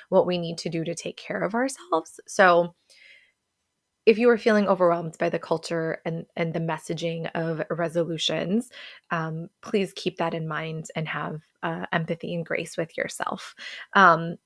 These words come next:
I won't go too far into that. We did a, um,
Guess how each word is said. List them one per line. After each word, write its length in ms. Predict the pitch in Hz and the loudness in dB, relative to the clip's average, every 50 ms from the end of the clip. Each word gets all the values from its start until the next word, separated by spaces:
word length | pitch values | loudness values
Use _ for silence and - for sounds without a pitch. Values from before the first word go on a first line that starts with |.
| _ _ - | _ _ 6
I 60 | - | 8
won't 180 | 262 339 392 370 | 8 8 8 6
go 120 | 359 302 | 6 6
too 280 | - - - - 196 180 | 6 4 0 -2 0 4
far 180 | - 247 240 | 6 6 6
into 220 | 254 277 277 - 311 | 6 6 2 0 4
that. 260 | - 285 285 - 208 | 6 6 6 6 4
We 140 | 202 202 202 | 0 0 0
did 400 | 196 - - 170 165 180 202 208 - - | 0 0 2 2 4 4 4 2 2 2
a, 400 | 180 175 170 170 170 170 170 - - | 0 0 2 0 0 0 -2 -2 0
um, 520 | - 165 165 165 165 165 165 160 160 156 | 0 0 0 -2 -4 -6 -6 -6 -8 -10